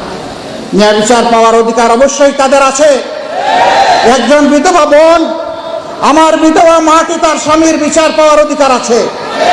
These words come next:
এতিম অবুঝ বাচ্চাদের তাদের পিতার হত্যাকারীর শাস্তি দেখার অধিকার আছে। সাংবাদিক বন্ধুরা আমাদেরকে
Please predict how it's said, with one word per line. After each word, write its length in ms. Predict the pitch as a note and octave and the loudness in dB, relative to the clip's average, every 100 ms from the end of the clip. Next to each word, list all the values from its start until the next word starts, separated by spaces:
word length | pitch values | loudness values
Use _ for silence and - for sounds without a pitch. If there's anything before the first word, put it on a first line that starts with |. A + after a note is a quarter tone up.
| - - - - - | 2 2 2 0 2
এতিম 340 | C#4+ D4+ F4 E4 | 0 2 2 4
অবুঝ 260 | D#4+ E4 D#4+ | 2 2 0
বাচ্চাদের 540 | D#4 D#4 - - D#4+ D#4 | 0 -2 -4 -2 0 0
তাদের 280 | D#4 D4 D#4 - | -2 0 0 -2
পিতার 360 | D#4+ E4 D4+ C#4+ | -4 -2 0 2
হত্যাকারীর 640 | D#4+ - E4+ D4+ D4 C#4+ A3+ - - - | -2 0 -2 0 0 0 0 -6 -12 -10
শাস্তি 440 | - E4 E4+ - F4+ | -2 -2 -2 -2 0
দেখার 400 | D4 D4 D4 C#4 | 0 0 0 0
অধিকার 340 | B3 B3+ A3+ | 0 0 -2
আছে। 260 | F#3 - E3 - - - - - - - - - - - - - | -2 -6 -8 -8 -8 -2 0 2 2 2 0 0 0 -2 -2 -2
সাংবাদিক 480 | F#3+ F#3+ G3 G#3 | -2 0 0 0
বন্ধুরা 360 | F#3 G3+ G3+ A3 | 0 0 2 2
আমাদেরকে 440 | G3 G3 G3+ G3+ | 0 -2 -4 -4